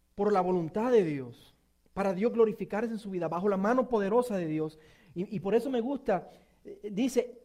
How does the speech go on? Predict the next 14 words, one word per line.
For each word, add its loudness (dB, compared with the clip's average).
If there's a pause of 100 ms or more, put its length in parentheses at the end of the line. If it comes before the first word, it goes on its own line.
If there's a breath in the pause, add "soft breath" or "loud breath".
(140)
"El 0
Dios 0 (760)
de 0
toda 0
gracia". -2 (1040)
O -6
sea, 0
lo 4
que -4
ustedes 2
están 2
pasando -4
ahora 0
mismo -2